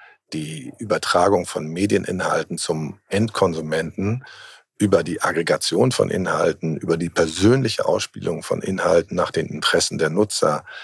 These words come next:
wesentlich effizienter gestalten können. Also mit diesem Vorwissen, was wir im Silicon Valley eigentlich gelernt haben, sind wir dann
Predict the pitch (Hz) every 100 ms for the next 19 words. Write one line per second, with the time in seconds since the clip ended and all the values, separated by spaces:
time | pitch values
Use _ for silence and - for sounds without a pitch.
0 | - - - 95 98 92 90 - - -
1 | - - - - - - - - - -
2 | - - 73 80 82 107 101 92 - 117
3 | 120 107 - 98 98 - - - 104 101
4 | 95 85 87 107 - 87 - - 76 82
5 | 117 - 85 82 85 87 90 85 85